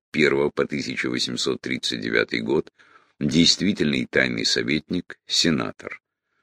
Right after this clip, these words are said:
Но, может быть, и Николай Семёнович Мордвинов, тысяча семьсот пятьдесят четвёртый,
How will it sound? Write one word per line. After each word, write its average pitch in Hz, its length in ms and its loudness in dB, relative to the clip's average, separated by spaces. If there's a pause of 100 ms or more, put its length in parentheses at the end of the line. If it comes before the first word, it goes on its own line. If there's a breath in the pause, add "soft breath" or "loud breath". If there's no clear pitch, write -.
(100)
Но, 92 140 8
может 143 260 8
быть, 127 400 2
и 127 280 10
Николай 110 920 8
Семёнович 92 800 4
Мордвинов, 76 800 2 (540)
тысяча 85 440 2
семьсот 78 760 2
пятьдесят 76 680 0
четвёртый, 69 840 -2